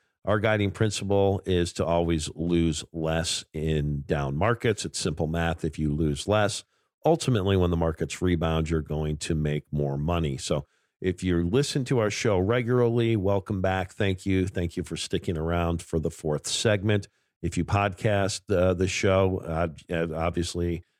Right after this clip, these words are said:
uh, you can go to our website, W W W dot K U H N C P dot com. Listen to all of our past radio shows. So we're here to, uh, you can, you hear what we were saying last year, and we've been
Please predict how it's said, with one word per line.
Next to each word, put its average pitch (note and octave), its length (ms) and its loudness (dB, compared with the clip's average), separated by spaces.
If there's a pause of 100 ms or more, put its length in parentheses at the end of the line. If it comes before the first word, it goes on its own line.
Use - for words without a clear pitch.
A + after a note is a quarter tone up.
(160)
uh, D#2+ 320 0
you D#2 60 -4
can F2+ 80 -4
go E2 100 2
to D#2+ 60 0
our D2+ 140 0
website, F#2 560 2
W E2+ 260 0
W E2 240 2
W E2 320 2
dot D2+ 260 -2
K F#2+ 300 0
U E2+ 600 2
H D#2+ 380 -2
N E2 300 -2
C F#2+ 400 -2
P F2 260 -2
dot C2 280 -6
com. G2 280 0
Listen E2+ 280 0
to D#2+ 40 0
all D2+ 160 0
of D2+ 100 -4
our D2 220 -4 (380)
past D2+ 340 -2
radio G2+ 400 4
shows. F#2+ 500 2
So E2+ 480 -4
we're E2 200 -4
here F2 280 0
to, E2 380 -2 (420)
uh, D#2 200 -2
you F#2 120 0
can, D#2 260 -4 (200)
you E2 220 -8
hear G2+ 200 0
what G#2 100 2
we G#2 80 2
were G2+ 80 2
saying A2 300 0
last A2 360 0
year, C#2 360 -6
and E2 360 -4
we've E2 120 0
been E2 160 -2